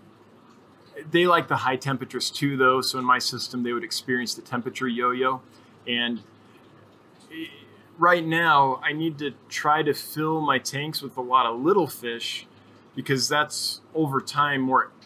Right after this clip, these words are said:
more economically feasible as a retailer, um, than to have one fish take an entire tank, just the amount of turnover and how quickly you can turn things over and prices and costs of shipping and stuff. So I like 'em,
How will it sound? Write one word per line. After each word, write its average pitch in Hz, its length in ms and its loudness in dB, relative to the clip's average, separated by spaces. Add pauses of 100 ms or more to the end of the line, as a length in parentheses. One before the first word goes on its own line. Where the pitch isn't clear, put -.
(140)
more 135 320 0
economically 139 640 -4
feasible 147 720 -4 (340)
as 127 140 -4
a 117 60 -2
retailer, 143 720 -2 (760)
um, 123 440 0 (100)
than 131 220 2
to 127 80 -4
have 120 220 2 (160)
one 143 280 2
fish 127 320 -6
take 117 220 -8
an 117 80 -12
entire 110 380 -4
tank, 104 500 -18
just 123 200 -4
the 127 80 -4
amount 117 200 2
of 110 60 -12
turnover 120 640 -4
and 110 140 -10
how 117 120 -2
quickly 123 360 -6
you 113 80 -4
can 110 140 -14
turn 139 240 -6
things 120 260 -8
over 120 320 -2
and 110 100 -4
prices 123 480 -2
and 117 100 -16
costs 117 300 -2
of - 80 -14
shipping 120 360 -8
and 120 100 -14
stuff. - 280 -6 (440)
So - 180 -2
I 160 160 6
like 170 320 4
'em, 160 260 -2